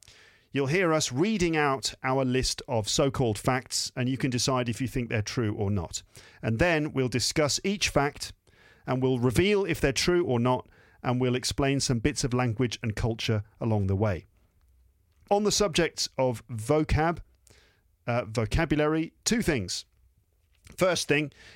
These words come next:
you'll find a list of all the facts on the page for this episode on my website. They're all written there for you, so you can go and read them if you like. If you hear a word and you're not sure what it is,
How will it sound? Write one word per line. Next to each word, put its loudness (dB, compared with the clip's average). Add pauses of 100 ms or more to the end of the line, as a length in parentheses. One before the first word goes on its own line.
(100)
you'll 4
find 4
a 4
list 0
of -2
all 2
the 0
facts -4 (320)
on 2
the 0
page 0
for -2
this 0
episode 0 (340)
on 2
my 4
website. 0 (640)
They're 4
all 4
written 0
there 2
for 0
you, 0 (260)
so 0
you 0
can -4
go 2
and 0
read 0
them -2
if -4
you -2
like. -4 (400)
If -4
you 2
hear 4
a 2
word 2 (320)
and -2
you're 2
not 0
sure 0
what -2
it -6
is, -2